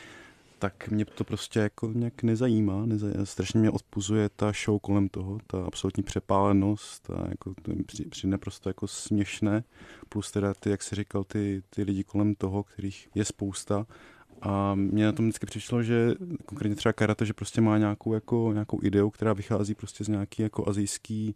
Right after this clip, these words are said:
ať už teda filozofie, nebo prostě z nějakých, jako, bojových, je to prostě bojové umění, má to prostě i nějaký přesah někam jinam.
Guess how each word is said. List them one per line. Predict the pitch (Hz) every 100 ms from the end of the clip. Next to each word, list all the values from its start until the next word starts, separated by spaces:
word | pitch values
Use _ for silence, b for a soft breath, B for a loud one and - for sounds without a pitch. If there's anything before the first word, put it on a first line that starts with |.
| B B B B
ať | 92
už | -
teda | 110
filozofie, | - 101 104 113 - 117
nebo | 110 101
prostě | 101 101
z |
nějakých, | 104 98 101
jako, | -
bojových, | 98 98 101 104 101 - - - - - 95 -
je | 101
to | -
prostě | 98 -
bojové | 104 104 107
umění, | 101 104 95
má | 92 92
to | -
prostě | 95 - 98
i |
nějaký | 104 98 98
přesah | - - 101
někam | 101 113
jinam. | 107 95